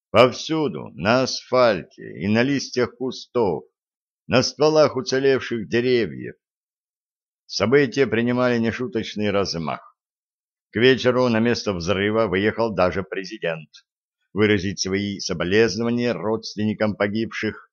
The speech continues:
и уцелевшим митингующим. Камера показала и его,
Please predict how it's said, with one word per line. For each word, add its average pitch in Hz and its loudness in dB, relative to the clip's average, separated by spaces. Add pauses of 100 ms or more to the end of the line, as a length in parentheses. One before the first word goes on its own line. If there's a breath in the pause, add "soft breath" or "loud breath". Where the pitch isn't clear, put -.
(240)
и - -4
уцелевшим 107 0
митингующим. 87 -6 (920)
Камера 147 8
показала 117 2
и 110 0
его, 95 0